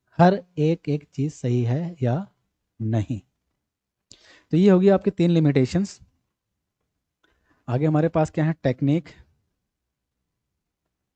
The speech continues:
चलो I think आज के लिए बहुत हो गया, नहीं तो क्लास लंबी हो जाएगी। तो हम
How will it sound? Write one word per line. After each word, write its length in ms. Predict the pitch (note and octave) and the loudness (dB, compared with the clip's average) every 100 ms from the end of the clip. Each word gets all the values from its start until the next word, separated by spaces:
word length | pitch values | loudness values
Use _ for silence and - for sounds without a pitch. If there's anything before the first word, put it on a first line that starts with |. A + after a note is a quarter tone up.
| _ _ _ | _ _ _
चलो 260 | - B2+ B2+ - - _ _ - | -6 -2 -2 -6 -12 _ _ -10
I 80 | B2 | -8
think 240 | - D3+ - _ - | -4 -6 -6 _ -10
आज 220 | B2+ C3+ | -8 -6
के 120 | - | -4
लिए 100 | D3+ | -2
बहुत 200 | D3 B2+ | 0 0
हो 80 | C#3 | 0
गया, 200 | A#2+ C#3+ F3 - _ _ _ _ _ _ _ _ _ | -2 -4 -6 -18 _ _ _ _ _ _ _ _ _
नहीं 120 | B2+ A#2+ | -6 -4
तो 80 | |
क्लास 260 | C#3 B2+ - | -2 -4 -2
लंबी 160 | B2 C3+ | 0 2
हो 60 | A#2+ | 2
जाएगी। 240 | A2+ D3+ | 0 -2
तो 680 | E3 _ _ _ _ _ C#3 | -8 _ _ _ _ _ -2
हम 140 | D#3+ | -2